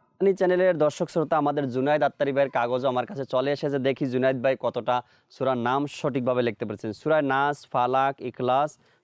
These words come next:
লাহাব। লাহাবের পরে একটি ঘর খালি আছে, হয়তোবা এই সূরাটার নাম আপনার মনে নাই। এরপরে কাফিরুন, হুম, কাফিরুন লিখে দিয়েছেন, কাউসার লিখে দিয়েছেন, এরপর একটা ঘর খালি আছে, এরপরে কোরাইশ লিখেছেন।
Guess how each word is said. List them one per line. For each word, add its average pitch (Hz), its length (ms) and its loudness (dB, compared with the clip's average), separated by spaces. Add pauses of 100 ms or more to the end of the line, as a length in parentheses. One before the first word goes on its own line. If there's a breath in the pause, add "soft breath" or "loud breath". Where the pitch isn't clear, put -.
লাহাব। 123 440 2
লাহাবের 151 440 0
পরে 156 220 0
একটি 147 220 -4
ঘর 131 340 0
খালি 135 360 -2
আছে, 143 300 0 (300 soft breath)
হয়তোবা 131 480 0
এই 127 140 -2
সূরাটার 131 360 0
নাম 123 240 0
আপনার 147 280 0 (220)
মনে 131 280 0
নাই। 98 160 -2
এরপরে 139 420 0
কাফিরুন, 135 500 0 (460)
হুম, 175 180 -2 (420 soft breath)
কাফিরুন 143 380 2
লিখে 143 220 2
দিয়েছেন, 139 440 2
কাউসার 131 420 0
লিখে 139 200 -2
দিয়েছেন, 135 380 0
এরপর 151 260 2
একটা 160 200 2
ঘর 147 200 2
খালি 143 260 0
আছে, 156 200 2
এরপরে 139 260 0
কোরাইশ 139 300 0
লিখেছেন। 120 400 -4